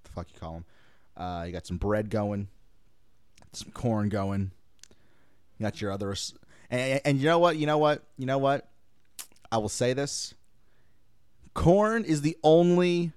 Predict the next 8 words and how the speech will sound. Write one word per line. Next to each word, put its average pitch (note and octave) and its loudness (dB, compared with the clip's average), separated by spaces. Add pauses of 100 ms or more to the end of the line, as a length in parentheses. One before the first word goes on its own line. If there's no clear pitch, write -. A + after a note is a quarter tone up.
vegetable C3 2
that A#2+ 2
is A2 -2
allowed A#2+ 4 (1200)
to - -10
be C3 4
by B2 6
itself - -2